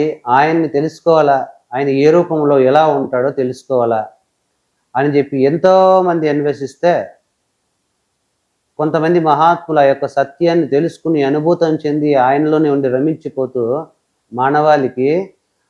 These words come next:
ఆ భగవతత్వం గురించి బోధించడం జరిగింది.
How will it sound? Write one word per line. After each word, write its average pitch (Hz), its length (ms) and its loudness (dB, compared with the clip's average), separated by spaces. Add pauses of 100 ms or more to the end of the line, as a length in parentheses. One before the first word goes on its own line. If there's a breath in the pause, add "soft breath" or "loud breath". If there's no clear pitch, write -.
(100)
ఆ 131 100 4
భగవతత్వం 151 800 -2
గురించి 151 300 -2
బోధించడం 151 580 0
జరిగింది. 135 420 -2